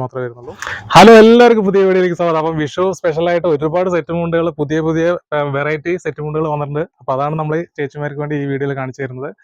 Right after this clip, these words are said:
അത് നല്ല നിങ്ങൾക്ക് റേറ്റ് കുറവായിട്ട് നല്ല ബജറ്റിൽ ഒതുങ്ങുന്ന സെറ്റ് മുണ്ടുകളാണ്. അപ്പൊ ഇഷ്ടപ്പെട്ട താഴെ കാണുന്ന നമ്പറിലേക്ക് കോൺടാക്ട് ചെയ്യുക. പുതിയതായിട്ട് വീഡിയോ കാണുന്നത് ചാനൽ സബ്സ്ക്രൈബ് ചെയ്യുക, ഷെയർ ചെയ്ത് കൊടുക്കുക, ലൈക്ക് ചെയ്യുക. അപ്പൊ നമുക്ക് വീഡിയോയിലേക്ക് പോവാം.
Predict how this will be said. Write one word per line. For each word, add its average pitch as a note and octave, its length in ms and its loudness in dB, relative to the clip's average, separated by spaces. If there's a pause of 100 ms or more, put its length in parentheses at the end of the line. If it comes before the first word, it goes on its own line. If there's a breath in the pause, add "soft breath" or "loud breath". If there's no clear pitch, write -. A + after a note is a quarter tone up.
(280 soft breath)
അത് C3+ 100 -6 (100)
നല്ല C3+ 140 -4 (100)
നിങ്ങൾക്ക് D#3+ 260 -8
റേറ്റ് C3+ 260 -8
കുറവായിട്ട് C#3+ 440 -6 (460)
നല്ല C#3+ 160 -6 (100)
ബജറ്റിൽ C#3+ 420 -6
ഒതുങ്ങുന്ന C#3+ 280 -4 (220)
സെറ്റ് C3+ 260 -6
മുണ്ടുകളാണ്. C3 460 -4 (840)
അപ്പൊ C#3+ 160 -8
ഇഷ്ടപ്പെട്ട E3+ 260 -8 (100)
താഴെ D#3+ 180 -2
കാണുന്ന E3 220 -6
നമ്പറിലേക്ക് D#3 320 -6
കോൺടാക്ട് D3 320 -6
ചെയ്യുക. F3+ 180 -4 (440 soft breath)
പുതിയതായിട്ട് D3+ 380 -2
വീഡിയോ D#3 200 -2
കാണുന്നത് D#3+ 260 -6
ചാനൽ D3 300 -4
സബ്സ്ക്രൈബ് D#3 360 -6
ചെയ്യുക, E3 160 -2 (240)
ഷെയർ C#3+ 220 -4
ചെയ്ത് D3 140 -4
കൊടുക്കുക, D3 260 -6 (480)
ലൈക്ക് C3 240 -6
ചെയ്യുക. D3 220 -4 (360)
അപ്പൊ D#3+ 140 -6
നമുക്ക് E3+ 200 -2
വീഡിയോയിലേക്ക് D#3 380 0
പോവാം. A2 180 -4